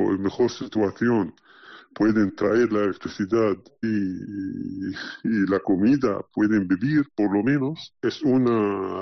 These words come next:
algo, algo positivo. Pero claro, el pueblo no busca solo, solo sobre la comida y el gasoil, sino la libertad, la democracia. Con esta gente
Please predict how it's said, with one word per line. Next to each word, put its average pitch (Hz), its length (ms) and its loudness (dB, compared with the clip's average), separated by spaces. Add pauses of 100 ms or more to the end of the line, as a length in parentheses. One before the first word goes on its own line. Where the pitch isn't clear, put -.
algo, 120 380 0
algo 113 460 0
positivo. 92 680 0
Pero 95 200 2
claro, 131 400 0 (220)
el 104 200 -4
pueblo 151 380 2
no 139 160 2
busca 147 340 -4
solo, 123 420 2
solo 117 320 -2
sobre 104 340 -2 (560)
la 101 120 -4
comida 123 440 -6 (160)
y 95 160 -18
el 95 60 -20
gasoil, 120 340 -4
sino 95 360 -18
la 98 120 -2
libertad, 113 520 0
la 131 100 2
democracia. 123 600 -2 (800)
Con 107 300 -2
esta 120 240 -4
gente 107 420 -6